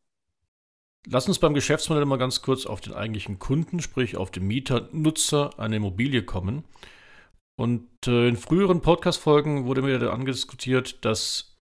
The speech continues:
wir dank der digitalen Technologien auch ein lebenswerteres Wohnen und Arbeiten in Immobilien hinbekommen könnten.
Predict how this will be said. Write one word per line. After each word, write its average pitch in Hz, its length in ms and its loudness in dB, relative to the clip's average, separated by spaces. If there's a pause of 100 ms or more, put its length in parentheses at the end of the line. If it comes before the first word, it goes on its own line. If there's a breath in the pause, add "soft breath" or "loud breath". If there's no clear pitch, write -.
(120)
wir 110 320 -2
dank 107 380 0
der 98 160 -2
digitalen 117 580 0
Technologien 107 540 -4
auch 107 100 -2
ein 104 140 0
lebenswerteres 104 1120 -2
Wohnen 131 360 2
und 135 180 -2
Arbeiten 107 580 2
in 90 80 -4
Immobilien 95 340 -2
hinbekommen 98 480 -4
könnten. 170 440 0